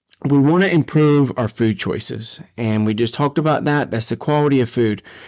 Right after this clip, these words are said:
We want to start to remove as much processed food from our diet as possible. We wanna eat more real food, and you hear that term a lot, like, "What is real food?"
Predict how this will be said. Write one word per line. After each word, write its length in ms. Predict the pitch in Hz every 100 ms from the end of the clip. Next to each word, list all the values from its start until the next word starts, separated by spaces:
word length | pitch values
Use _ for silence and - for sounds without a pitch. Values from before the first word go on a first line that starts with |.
| - - -
We 160 | 131
want 360 | 127 147 185 180
to 100 | 190
start 380 | - 156 139 -
to 100 | 131
remove 580 | 117 113 113 113 107 -
as 220 | 113 104
much 420 | 107 117 139 -
processed 560 | - 120 117 113 117 -
food 500 | - 117 110 104 95 -
from 260 | - 117 107
our 80 |
diet 540 | 101 104 107 110 - - _ _
as 200 | - 110
possible. 580 | - 113 104 - 127 - - - - _
We 80 | 123
wanna 300 | 120 135 143
eat 240 | 139 139
more 240 | 135 123 123
real 260 | 113 120
food, 400 | 117 - 110 107 92
and 200 | 113 110
you 80 |
hear 200 | 110 143
that 180 | 147 135
term 240 | - 123 117
a 60 |
lot, 260 | 104 107 -
like, 160 | 104
"What 200 | 87 117
is 160 | 127 107
real 260 | 107 117 107
food?" 360 | - 107 101